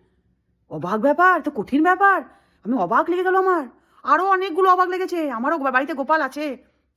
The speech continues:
আমার সাহসে কুলায় না, এত সাহসে কুলায় না। একজন ট্রেনের সামনেটাতে, সিটের কাছে সামনে জায়গা রেখেছে, মানে লোয়ার বাতে। সেই খাবারের জন্য যে টেবিলটা থাকে না ছোট্ট মতন, তো আমরা বসে খাচ্ছি। বলছে, "আপনারা বসে খাচ্ছেন, আমাদের এখানে বুকিং আছে।" তাড়াতাড়ি করে খাবার টাবার নিয়ে উঠে গেলাম।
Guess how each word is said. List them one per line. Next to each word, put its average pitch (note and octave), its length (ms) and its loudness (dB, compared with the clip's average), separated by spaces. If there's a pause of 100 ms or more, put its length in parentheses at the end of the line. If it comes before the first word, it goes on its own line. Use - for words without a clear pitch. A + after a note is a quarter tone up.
(120)
আমার G#3 160 -10
সাহসে C4+ 300 -4
কুলায় D4 240 -2
না, D4 160 0
এত - 160 -6
সাহসে D4+ 300 -4
কুলায় C#4+ 220 -4
না। A#3 200 -8 (840)
একজন D4 420 -2
ট্রেনের C#4 600 -4
সামনেটাতে, D#4 680 -2 (280)
সিটের C4 280 -6
কাছে D4+ 220 -6
সামনে C#4 320 -2
জায়গা A#3 300 -2
রেখেছে, A#3+ 280 -6
মানে A3+ 180 -6
লোয়ার G#3+ 240 -2
বাতে। F3+ 280 -8 (1000)
সেই G3 160 -6
খাবারের G3+ 460 0
জন্য B3 180 -4
যে B3+ 80 -6
টেবিলটা A#3 280 -6
থাকে B3 180 -8
না F4+ 80 -2
ছোট্ট - 240 -8
মতন, B3 260 -8 (560)
তো F#3+ 80 -8
আমরা G#3+ 180 -2
বসে G3 220 -8
খাচ্ছি। - 380 -14 (440)
বলছে, F#3+ 140 -2
"আপনারা G#3 220 0
বসে G3+ 200 -8
খাচ্ছেন, A3 500 -8
আমাদের F#3+ 260 -8
এখানে G#3+ 180 -8
বুকিং G3+ 280 -12
আছে।" E4+ 200 -12
তাড়াতাড়ি A#3 320 -6
করে A#3 140 -6
খাবার F#3+ 220 -10
টাবার G3 180 -8
নিয়ে G3+ 120 -8
উঠে E3 180 -12
গেলাম। D3 220 -12